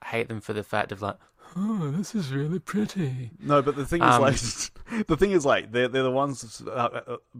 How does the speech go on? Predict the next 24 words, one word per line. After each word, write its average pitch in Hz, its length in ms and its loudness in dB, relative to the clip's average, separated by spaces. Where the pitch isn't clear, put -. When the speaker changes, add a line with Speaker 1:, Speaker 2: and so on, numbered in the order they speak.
Speaker 2:
us 123 180 -2
both 107 220 0
having 95 600 -10
worked 98 260 2
in 92 60 -6
a 90 40 -6
video 92 220 0
store, 85 260 -6
they're 90 120 -8
the 104 100 0
ones 110 460 -2
that 95 140 -2
would 92 140 -4
attract - 600 -8
the 98 160 -2
worst 95 380 -2
people 90 400 -6
to 82 440 -10
watch 87 280 -10
them 85 180 -12
and 85 140 -12
like 82 240 -10
them. 87 260 -6
<laughs> - 60 -10